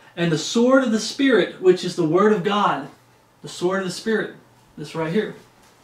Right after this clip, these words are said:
The word of God. Oh, there is no perfect written word of God today. That person is not a,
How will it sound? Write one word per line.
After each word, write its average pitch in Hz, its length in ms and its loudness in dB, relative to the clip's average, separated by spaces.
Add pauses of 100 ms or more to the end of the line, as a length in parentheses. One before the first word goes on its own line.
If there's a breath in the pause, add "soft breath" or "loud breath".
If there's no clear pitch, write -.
(440)
The 143 100 -12
word 151 140 -4
of 143 80 -10
God. 175 340 -4 (580)
Oh, 180 140 -4
there 202 140 -2
is 220 160 0
no 202 100 -2
perfect 185 340 -6
written 175 220 -6
word 175 140 -2
of - 80 -10
God 160 240 -6
today. 143 380 -6 (1500)
That 156 180 -8
person 196 480 -4 (160)
is - 60 -14
not 175 280 -2
a, 143 80 -8